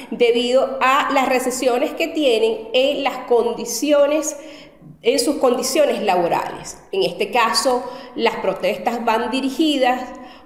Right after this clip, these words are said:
por la, el aumento en la edad de jubilación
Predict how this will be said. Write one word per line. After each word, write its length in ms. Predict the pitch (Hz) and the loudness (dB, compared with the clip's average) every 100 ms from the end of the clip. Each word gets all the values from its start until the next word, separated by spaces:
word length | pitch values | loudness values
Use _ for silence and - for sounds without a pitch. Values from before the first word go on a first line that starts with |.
| - - | -8 2
por 480 | 285 320 320 - 208 | 6 6 4 -2 -4
la, 960 | 226 254 254 285 277 - - - - 262 | -2 0 2 2 2 -4 -10 -16 -6 2
el 180 | 285 | 4
aumento 760 | 311 277 269 233 180 175 233 226 | 4 4 4 4 2 0 0 2
en 200 | 247 233 | 2 4
la 120 | 233 214 | 4 4
edad 320 | 233 294 302 | 4 2 2
de 80 | 320 | 0
jubilación 880 | 269 233 220 190 - 302 302 339 | 0 -2 -2 -2 0 2 2 0